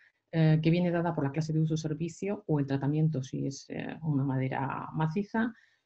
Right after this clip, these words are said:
em, que define las condiciones higrométricas de, de ese material, mm, o sea, de, de la madera en, en el, en el ambiente final de uso en el que se va a desarrollar, eh, que como sabemos, pues posiblemente sea una de las variables que más influyen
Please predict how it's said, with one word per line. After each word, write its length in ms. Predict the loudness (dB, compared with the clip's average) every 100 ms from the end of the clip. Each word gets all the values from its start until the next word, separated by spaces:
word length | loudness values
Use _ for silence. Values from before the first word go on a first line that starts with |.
| _ _ _ _
em, 540 | 2 4 4 4 2 4
que 100 | 4
define 340 | 4 2 2
las 180 | 0 0
condiciones 460 | 2 4 2 0
higrométricas 560 | 2 2 2 0 0 0
de, 100 | 0
de 220 | -2 -2
ese 140 | -2 0
material, 580 | 0 0 0 -2 -4 -10 0
mm, 280 | 2 2 0 -4 -8
o 60 |
sea, 140 | -8 -8
de, 180 | -8 -4
de 100 | -2
la 100 | 0
madera 400 | 2 2 -2 -8 _
en, 220 | -4 0
en 140 | 0 2
el, 320 | 2 2 2 0
en 160 | 2
el 560 | 4 4 4 4 2 0 _
ambiente 760 | 0 4 6 6 6 4 4 -2 -8 _ _ _ _ _ _ -10
final 400 | 0 4 4 6
de 140 | 6
uso 460 | 6 2 0 -2 2
en 100 | 2
el 80 | 2
que 80 | 0
se 120 | -2
va 80 | -2
a 20 |
desarrollar, 560 | 0 2 4 4 2 0 -10 _ _ _ _
eh, 640 | 4 6 8 6 8 8 6
que 140 | 4
como 180 | 4 4
sabemos, 600 | 4 4 4 4 -2 -6
pues 140 | -8 -6
posiblemente 500 | -2 2 2 2 2
sea 160 | 2
una 140 | 2 2
de 60 |
las 100 | 0
variables 360 | 0 0 0 0
que 80 | -2
más 160 | 0
influyen 580 | -2 -2 -2 2 4 2